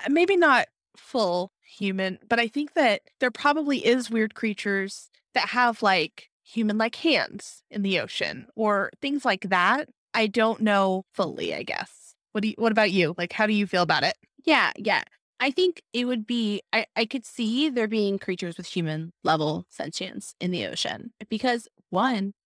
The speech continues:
Speaker 2: it hasn't all been explored enough, so we don't know. And also, like, it would, why not, right? We know that dolphins are, like, incredibly smart. So it, it wouldn't surprise me that there would be another creature that was smarter.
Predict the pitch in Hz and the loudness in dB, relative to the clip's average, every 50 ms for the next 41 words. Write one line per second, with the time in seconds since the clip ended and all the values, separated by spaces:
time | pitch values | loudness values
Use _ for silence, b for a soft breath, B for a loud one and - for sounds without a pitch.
0 | _ - 185 170 165 143 - 160 - 214 233 233 240 247 254 269 277 - - - | _ -8 -6 -6 -6 -8 -8 -6 -2 0 2 2 2 2 0 0 -2 -4 -4 -2
1 | 269 269 247 233 214 196 185 185 - - - 165 165 160 160 - 165 175 202 220 | 0 0 2 2 0 0 0 -2 -4 -6 -8 -6 -6 -4 0 2 4 4 4 4
2 | - - 139 139 123 92 92 - - _ _ - 220 220 220 214 208 202 196 196 | 4 4 4 4 4 2 -2 -6 -12 _ _ -4 -2 0 0 0 0 -2 -4 -6
3 | 196 - - _ - 208 233 262 - 277 254 226 208 202 - 208 220 220 233 214 | -8 -10 -12 _ 2 2 2 2 2 0 0 0 0 0 -2 -4 -4 -4 -6 -8
4 | _ - 185 185 190 190 190 - 120 120 - _ - 170 202 147 240 247 233 262 | _ -4 -2 -2 0 -2 -4 -4 -6 -6 -8 _ 2 2 2 2 2 2 2 2
5 | 285 359 320 - - 208 196 208 - 233 190 185 - 175 165 165 151 139 - - | 2 0 0 0 2 2 2 2 2 0 -2 -2 -2 -2 0 0 -2 -2 -4 -8
6 | - _ - 185 180 - - - - - 208 214 220 233 226 240 226 196 196 196 | -12 _ -10 -10 -10 -10 -14 -18 -12 -4 0 2 2 2 2 0 -2 0 0 -2
7 | 185 170 - - 190 160 139 120 113 - - - _ _ _ _ _ - - - | -2 -2 -4 -4 -2 -2 0 -2 -2 -6 -10 -14 _ _ _ _ _ -4 2 4
8 | 220 214 202 202 214 - - 214 202 233 254 208 247 - - 226 - - 190 175 | 4 4 4 2 0 0 -2 -4 -2 -2 -4 -4 -4 -4 -4 -4 -2 0 2 2
9 | 170 185 190 220 214 214 208 - - 190 190 190 185 185 175 185 180 170 165 170 | 2 0 0 0 0 0 0 -2 -2 -2 -2 -2 -4 -4 -6 -6 -6 -6 -6 -8
10 | - - 175 190 190 190 190 185 214 247 - - 226 208 190 - 202 196 196 175 | -6 -6 -4 -2 -2 0 0 0 -2 -4 -4 -4 -4 -4 -2 -2 -2 0 0 -2
11 | 131 190 - - - - 185 180 180 185 226 247 277 294 302 311 | -2 -4 -6 -6 -4 0 2 2 4 4 4 4 4 4 2 0